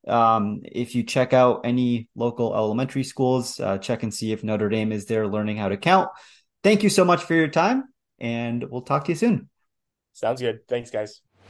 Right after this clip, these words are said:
Speaker 1: And that will do it for this week's episode of Behind Enemy Lines. Uh, for myself, for everyone over at twenty-four seven and the Michigan Insider, thank you so much for listening.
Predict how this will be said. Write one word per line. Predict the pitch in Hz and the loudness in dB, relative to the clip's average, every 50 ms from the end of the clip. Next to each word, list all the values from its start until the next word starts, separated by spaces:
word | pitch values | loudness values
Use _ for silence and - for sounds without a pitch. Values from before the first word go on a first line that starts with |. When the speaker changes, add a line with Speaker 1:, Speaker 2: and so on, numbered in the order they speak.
| - - - - - - - - - - - - _ _ _ _ _ - - - | -16 -10 -4 -2 0 0 -2 -2 -8 -14 -20 -20 _ _ _ _ _ -20 -10 -4
Speaker 1:
And | 165 165 156 151 | -2 2 2 4
that | 147 139 | 2 2
will | 156 160 | 2 0
do | 143 147 147 | 0 2 2
it | 147 - | 2 2
for | - - 139 135 - | 2 0 0 0 0
this | - - 156 147 135 - | -2 -4 -4 -4 -4 -2
week's | - 127 131 - - | -4 -4 -4 -2 -4
episode | 123 127 - 135 123 - 139 131 131 123 - | -4 -4 -4 -4 -6 -4 -2 -2 0 0 0
of | 110 120 107 107 - - - | -2 -2 -4 -6 -12 -10 -8
Behind | - - - 143 131 | -6 -2 0 0 0
Enemy | 127 123 120 123 117 117 | 2 2 2 2 0 0
Lines. | 117 123 127 127 123 127 127 127 120 - - - - _ - _ _ - - - - | 0 2 2 2 2 2 0 -2 -2 -4 -8 -10 -14 _ -20 _ _ -20 -20 -12 -4
Uh, | 110 110 107 | -2 -2 -2
for | - - 120 | 0 0 -2
myself, | 120 113 - - 131 123 120 - - - | 0 0 0 2 2 2 2 0 -4 -4
for | - 120 117 | -2 -2 0
everyone | - 151 143 139 131 127 107 | 0 0 2 2 2 2 0
over | 92 120 110 113 113 110 - | 0 0 0 0 0 0 0
at | - 110 107 - - | -2 -4 -4 -4 -4
twenty-four | - 120 113 107 - 113 107 | -6 -6 -6 -4 -6 -6 -6
seven | - 120 110 104 107 | -4 -4 -4 -4 -4
and | 101 | -4
the | 101 101 | -4 -4
Michigan | 104 101 - - 104 104 | -4 -6 -6 -8 -6 -6
Insider, | 113 110 - - 113 110 107 110 107 - - - | -6 -4 -2 0 0 0 0 0 -2 -2 -2 0
thank | 143 143 139 143 | 0 0 0 -2
you | |
so | 131 - 127 | -4 -2 -2
much | 120 117 - | -2 -2 -2
for | - - 139 | -4 -4 0
listening. | 147 156 147 - 160 147 143 143 143 135 139 | 0 0 0 2 0 2 2 2 0 -2 -4